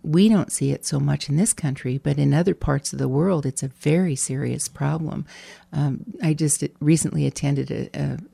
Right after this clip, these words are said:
a fascinating talk, and, uh, at the University of Idaho, they had a, a, a guest speaker talking about rabies in India and how many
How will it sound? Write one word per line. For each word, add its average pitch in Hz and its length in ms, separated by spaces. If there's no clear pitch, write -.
a 143 40
fascinating 135 720
talk, 139 440
and, 139 400
uh, - 260
at 147 160
the 139 80
University 143 460
of 131 80
Idaho, 143 440
they 135 140
had 139 200
a, 131 220
a, - 520
a 143 60
guest - 540
speaker 139 600
talking 151 480
about 143 300
rabies 135 420
in 131 140
India 156 580
and 135 360
how 151 280
many 151 540